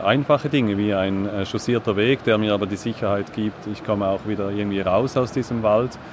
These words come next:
Oder ich habe diesen Überblickmoment von, äh, von der Brücke,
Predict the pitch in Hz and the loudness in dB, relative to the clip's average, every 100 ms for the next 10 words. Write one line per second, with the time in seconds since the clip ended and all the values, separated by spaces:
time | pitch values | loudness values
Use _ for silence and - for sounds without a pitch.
0 | - - - 104 107 110 104 107 101 101 | -16 -12 -2 0 2 0 2 2 4 -2
1 | - 98 101 127 131 123 127 - 123 120 | -2 -4 -2 0 2 2 0 0 2 2
2 | 127 117 - 107 107 98 95 92 98 92 | 2 -2 -2 -2 0 -2 -4 -4 -4 -2
3 | 101 127 - 135 127 | 0 -2 2 2 2